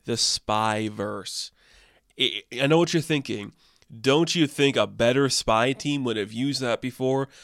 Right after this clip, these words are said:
Like an Ethan Hunt or a James Bond or hell, a Jason Bourne? Nope. It's the people from Citadel. They got to Spyverse for, first. Almost like it sounds terrible and has no meaning,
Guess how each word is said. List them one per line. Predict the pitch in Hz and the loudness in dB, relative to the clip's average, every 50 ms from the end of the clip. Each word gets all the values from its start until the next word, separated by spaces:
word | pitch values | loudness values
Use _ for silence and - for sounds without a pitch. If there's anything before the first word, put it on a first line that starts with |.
| - _ - | -20 _ -6
Like | 120 117 - | -6 -4 -2
an | 123 117 - | -4 -4 -4
Ethan | 131 127 123 120 - 120 | -4 -4 -4 -2 -4 -4
Hunt | 110 - - - 117 120 131 143 - - | -4 -4 -4 -4 -2 -2 -2 -4 -6 -10
or | - 117 113 107 | -8 -8 -6 -6
a | 98 | -6
James | 101 - 110 110 107 104 101 95 101 | -8 -8 -6 -6 -6 -6 -8 -8 -10
Bond | - 98 107 120 135 143 147 139 | -6 -2 0 2 2 2 0 0
or | 123 120 | -2 -4
hell, | 123 - 135 135 135 123 | -4 -2 -2 -2 0 -2
a | 110 | -4
Jason | - - 107 110 107 - - - 104 | -2 -2 -2 -2 -2 -4 -6 -8 -8
Bourne? | 101 101 - 107 104 110 131 156 202 220 240 - _ _ - - - _ _ | -10 -10 -10 -8 -4 -2 -2 0 -2 -2 -6 -10 _ _ -20 -20 -20 _ _
Nope. | - 117 127 131 139 151 156 - - - - _ _ - - - - _ - | -6 -2 2 4 4 4 4 2 0 -4 -4 _ _ -20 -20 -20 -20 _ -2
It's | 127 120 117 - - | -2 -2 -2 -2 -8
the | - 113 107 | -8 -10 -8
people | - - 123 135 147 147 - 147 147 135 | -6 -4 -2 -2 -2 0 0 0 0 2
from | - 147 143 147 | 2 0 0 0
Citadel. | 135 - - 123 117 113 107 101 - 101 95 90 78 76 - _ | 0 0 0 0 0 0 -2 -2 -4 -6 -6 -6 -8 -10 -14 _
They | - 110 117 123 | -6 -2 -2 0
got | 117 131 127 120 - - | 2 2 2 2 2 -2
to | - | -4
Spyverse | - - - - 117 107 107 113 117 110 113 110 107 110 - - | -2 -2 -4 -2 -2 -2 0 0 -2 0 -2 -2 -2 -2 -4 -8
for, | - - 101 101 90 - - | -8 -8 -8 -8 -8 -10 -12
first. | _ - 110 107 104 98 - - - - - _ _ _ - - _ _ _ _ _ | _ -6 -6 -6 -4 -4 -6 -6 -6 -8 -16 _ _ _ -20 -20 _ _ _ _ _
Almost | - 113 120 135 143 143 127 - - | -8 -2 0 2 4 2 2 0 0
like | 127 127 127 123 - | 2 2 0 0 -2
it | - 107 - | -6 -6 -4
sounds | - - 120 113 107 107 104 - | -4 -2 0 0 0 -2 -4 -6
terrible | - - 135 139 139 139 135 131 135 135 131 104 | -6 -2 0 0 2 2 2 2 2 2 2 0
and | 113 113 | -2 -2
has | 127 110 107 98 123 | -2 -4 -4 -4 -2
no | 120 123 127 127 | -2 0 0 0
meaning, | 123 123 120 117 117 117 113 113 113 | 0 0 0 0 0 0 -2 -2 -4